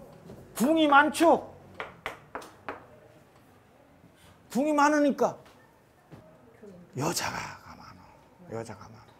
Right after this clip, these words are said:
근데 마누라하고 헤어져, 안 헤어져? 헤어지질 않아. 헤어지진 않아. 왜? 깨지질 않았으니까. 그렇죠? 어, 여자는 많은데 안 깨졌으니까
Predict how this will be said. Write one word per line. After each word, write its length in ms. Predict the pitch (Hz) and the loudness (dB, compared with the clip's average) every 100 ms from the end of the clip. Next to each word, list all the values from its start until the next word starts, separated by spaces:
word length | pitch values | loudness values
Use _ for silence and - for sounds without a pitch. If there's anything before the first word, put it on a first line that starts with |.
| _ - - | _ -20 -20
근데 140 | - 180 | -4 0
마누라하고 600 | 143 226 277 262 240 220 | 2 4 8 8 8 6
헤어져, 360 | 269 294 262 | 6 4 6
안 180 | 226 190 | 4 4
헤어져? 360 | 190 165 127 104 - - - - | 0 -2 -4 -10 -12 -20 -20 -14
헤어지질 520 | - 285 269 208 185 156 | -2 2 2 0 -4 -4
않아. 380 | 123 113 117 - _ _ _ _ - - | -6 -10 -16 -20 _ _ _ _ -20 -6
헤어지진 500 | 247 240 208 185 185 | 4 4 4 -4 -2
않아. 200 | 165 143 | -2 -2
왜? 320 | 143 202 151 - - - - _ - | 2 4 4 -2 -20 -20 -20 _ -2
깨지질 460 | 285 285 226 240 | -2 0 -4 -4
않았으니까. 560 | 202 180 165 151 147 156 | -2 -4 -6 -8 -6 -4
그렇죠? 360 | 220 - 165 - - - _ - | -4 -6 -12 -16 -20 -20 _ -20
어, 240 | - 107 101 | -16 -14 -4
여자는 580 | 143 220 226 214 214 202 | 2 4 4 2 2 -2
많은데 540 | 175 156 143 151 220 247 - - - - | -2 -4 -6 -6 -6 -8 -16 -20 -20 -20
안 200 | - 156 | -10 -10
깨졌으니까 840 | 180 185 170 - 160 135 123 156 185 | -4 -4 -4 -8 -10 -10 -8 -8 -10